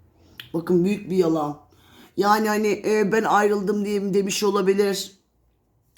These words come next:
Ee, zaten ayrı yaşıyorum demiş olabilir mesela. Anlatabiliyor muyum? Enteresan. Peki canlarım, yani bu açılımda üçüncü kişiden bahsetmedi, sizden bahsetti. Evren mesajınız nedir?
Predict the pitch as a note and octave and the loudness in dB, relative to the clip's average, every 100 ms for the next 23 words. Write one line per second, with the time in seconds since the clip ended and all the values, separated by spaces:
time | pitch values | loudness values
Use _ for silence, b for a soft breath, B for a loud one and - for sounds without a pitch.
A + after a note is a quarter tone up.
0 | _ D3+ D#3 D3+ D#3 D3+ D#3 D#3 b b | _ -4 -2 0 0 -2 -4 -8 b b
1 | b b b b b _ _ _ _ - | b b b b b _ _ _ _ -6
2 | A#3+ A#3+ A#3+ A#3+ G3+ G3+ G#3+ G#3+ G#3 G3+ | 0 2 2 0 0 0 2 2 0 0
3 | G#3+ G#3+ G3 G3+ G3+ G3+ F#3+ F#3 F#3 F#3 | 0 0 -2 -2 -2 -4 -2 -2 0 0
4 | F#3 F3 D#3+ C3+ A#2+ A#2 - - E3+ G3 | 0 -2 -2 -4 -4 -8 -12 -8 -4 -2
5 | G#3 A#3 A#3 C#4+ A#3 F#3 C#3+ B2+ - - | 0 -2 0 0 2 2 -2 -6 -14 -18
6 | - - - - D#3+ F3 F#3+ F#3+ F#3+ E3 | -20 -20 -16 -8 -6 -4 -4 -4 -2 -4
7 | D#3+ A3+ A#3+ G#3 A#3 F3+ F#3+ G3 G3 F#3+ | -4 -4 -4 -4 -4 -4 0 0 0 0
8 | E3+ E3 E3+ F3 E3 D#3+ - F#3+ G#3 G#3 | 0 0 -2 0 0 0 0 0 0 -2
9 | G3 F#3 F#3+ - - G#3 G3 F#3 F#3+ F3+ | -2 -6 -8 -8 -8 -4 -2 -2 -4 -2
10 | G#3 D3+ D#3 - E3+ E3 A3 F3+ F3+ - | -2 0 0 -2 -10 -2 0 2 2 2
11 | E3+ E3 - - B B B B B B | 2 2 -2 -12 B B B B B B
12 | G#3 A#3 C4 B3+ G3 F3 E3 E3+ G3 E3 | 2 4 2 2 0 -2 0 0 -2 0
13 | E3 B2+ A#2 - - | -2 -2 -8 -12 -18